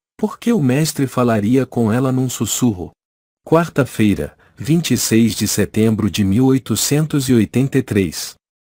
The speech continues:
Havia alguns devotos com o mestre, porque a maioria vinha aos domingos. Racal e Latu estavam vivendo com ele a maior parte do tempo.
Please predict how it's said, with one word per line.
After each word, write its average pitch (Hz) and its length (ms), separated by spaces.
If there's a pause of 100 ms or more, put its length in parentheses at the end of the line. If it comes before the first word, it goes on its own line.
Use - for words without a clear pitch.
Havia 143 380
alguns 120 460
devotos 101 600
com 113 220
o - 20
mestre, 98 560 (300)
porque 170 300
a 160 60
maioria 123 600
vinha 131 380
aos 120 260
domingos. 107 720 (400)
Racal 151 480
e 143 40
Latu 117 420
estavam 123 480
vivendo 110 520
com 107 240
ele 104 140
a 101 60
maior 101 420
parte 131 460
do 147 160
tempo. 101 500